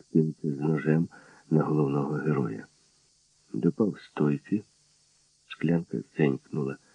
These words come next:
об цинкове покриття. "Добрий вечір, комісаре. Вирушаєте в подорож?" Дуже рідко траплялось, щоб я не впізнав з першого погляду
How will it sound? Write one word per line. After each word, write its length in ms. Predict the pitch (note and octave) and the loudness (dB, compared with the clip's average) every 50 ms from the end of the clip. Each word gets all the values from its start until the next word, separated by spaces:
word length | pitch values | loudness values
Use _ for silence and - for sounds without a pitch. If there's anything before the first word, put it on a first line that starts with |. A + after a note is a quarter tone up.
| _ _ _ _ - | _ _ _ _ 0
об 180 | D#2+ D2 - - - | 0 0 0 0 2
цинкове 360 | - D2 C#2 - - C2+ A#1+ A#1 | 2 2 2 2 -2 -6 -6 -6
покриття. 680 | - C2+ - - C2 C2 - - - B1+ A#1 - - _ _ _ _ _ _ _ _ _ _ _ _ _ _ _ _ - - | -6 -8 -6 -4 -4 -4 -4 -4 -4 -4 -4 -4 -4 _ _ _ _ _ _ _ _ _ _ _ _ _ _ _ _ -8 -4
"Добрий 320 | - D#2 E2+ F2+ G2 G2 F#2 | -2 0 2 4 6 8 8
вечір, 380 | F2+ F2+ F2 - - - C2+ | 8 8 6 4 2 -2 -6
комісаре. 640 | - - G#1 G1+ - - - - - - - G1+ - - - _ _ _ _ _ _ _ _ _ _ _ _ _ _ _ - | -6 -8 -10 -10 -8 -8 -8 -6 -6 -6 -8 -8 -10 -12 -16 _ _ _ _ _ _ _ _ _ _ _ _ _ _ _ -4
Вирушаєте 580 | - - - F#2+ - - D#2+ E2 E2 D#2+ E2 D#2 | -2 0 0 2 2 4 6 6 6 6 6 4
в 80 | C#2+ | 4
подорож?" 540 | - - D#2 D#2 E2+ E2+ F2 F2 - - - _ _ _ _ _ _ _ _ _ _ _ _ _ _ _ _ | 4 6 6 6 6 4 2 2 0 -6 -12 _ _ _ _ _ _ _ _ _ _ _ _ _ _ _ _
Дуже 640 | - - - - - - D2 F2+ A2 - - A#2+ A#2+ | -10 -10 -10 -8 -4 -2 0 0 0 0 0 0 2
рідко 420 | - G#2+ G#2 - - - - - A2 | 2 2 2 0 -2 -4 -2 -2 -2
траплялось, 800 | - - A2+ A2 - - F2+ E2+ E2 F2 F2 - - - - - _ _ _ _ _ _ _ _ _ _ _ _ _ _ _ - | 0 0 0 0 0 -2 -4 -4 -4 -6 -10 -14 -16 -20 -20 -20 _ _ _ _ _ _ _ _ _ _ _ _ _ _ _ -10
щоб 320 | - - - G2 F2 D2 | -6 2 6 6 6 6
я 300 | D#2+ D#2+ E2 F2 F#2 F#2+ | 6 6 6 6 6 4
не 280 | G2 G2 F#2+ F#2 F#2 F2+ | 2 0 0 2 2 4
впізнав 560 | F2 E2 - - D#2+ C#2 - D#2 E2+ F2+ F#2+ | 2 2 2 2 2 2 4 4 2 2 0
з 80 | - - | -2 0
першого 400 | - E2+ E2+ - - - E2 D#2 | 2 4 4 4 4 2 0 0
погляду 560 | - - C#2+ C#2+ C2 C#2 D#2+ D#2 D#2+ F#2+ | 0 2 0 0 2 2 0 0 2 0